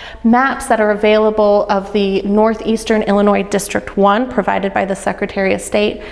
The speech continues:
and also more information about our local bicycling clubs, which have a number of events throughout the year, including fundraisers and,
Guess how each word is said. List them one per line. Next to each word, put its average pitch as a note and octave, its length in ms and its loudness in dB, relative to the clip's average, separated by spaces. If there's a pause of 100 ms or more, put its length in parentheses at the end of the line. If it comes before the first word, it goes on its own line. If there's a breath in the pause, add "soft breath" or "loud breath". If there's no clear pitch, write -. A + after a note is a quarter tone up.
(300 loud breath)
and B3 80 4
also D4 340 2
more B3 300 2
information G#3+ 720 -2
about G3 300 -2
our F#3+ 160 0
local A#3 540 2
bicycling G3+ 580 -2
clubs, G3 320 -4
which A3 140 0
have G3+ 140 0
a G#3 100 -2
number B3 540 2
of G3 160 -2
events G3 480 -2 (380 loud breath)
throughout G#3+ 580 0
the G#3+ 80 -2
year, F#3+ 480 0
including G3 420 -2
fundraisers G#3+ 960 -2
and, F#3+ 440 -2